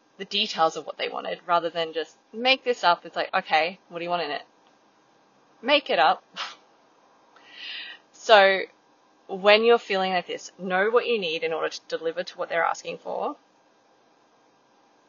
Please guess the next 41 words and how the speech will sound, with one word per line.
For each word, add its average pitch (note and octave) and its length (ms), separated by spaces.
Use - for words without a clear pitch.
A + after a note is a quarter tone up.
And G3+ 80
obviously A3 300
there's G#3+ 160
a G3 60
few E3+ 240
pre-checks - 920
on E3+ 220
this D#3 340
list - 600
before E3 240
the D#3 60
conversation, - 800
which G#3+ 160
is B3 100
why B3 180
it's A#3 140
useful F#3 240
to F3+ 60
kind F3 240
of - 100
ponder E3+ 300
in E3 100
the D#3+ 60
meantime, - 500
right? - 240
Know G#3 120
what B3 120
you A#3 80
need F3+ 220
bef-, - 280
like, E3+ 240
in F#3+ 140
order G3 160
to G3 160
deliver E3 400
what E3+ 160
they're E3+ 160
asking E3 320
for. F#3+ 340
And G#3+ 180
then G#3 480